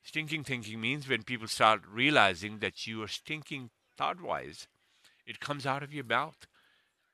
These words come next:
comes out of your eyes, comes out of your gestures. Don't you think this is a small problem, okay? This is a huge problem.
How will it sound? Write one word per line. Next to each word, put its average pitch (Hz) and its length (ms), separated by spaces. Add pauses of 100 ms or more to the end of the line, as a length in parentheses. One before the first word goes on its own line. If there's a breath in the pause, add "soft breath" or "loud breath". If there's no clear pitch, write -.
(340)
comes 117 240
out 123 180
of 123 120
your 127 160
eyes, 139 540 (1040)
comes 135 220
out 143 160
of 147 140
your 160 100
gestures. - 800 (1040)
Don't 104 260
you 143 60
think 220 260
this 190 180
is 147 80
a 117 80
small 98 300
problem, 92 460
okay? 190 400 (300 soft breath)
This 127 220
is 160 80
a 127 60
huge 175 420
problem. 165 540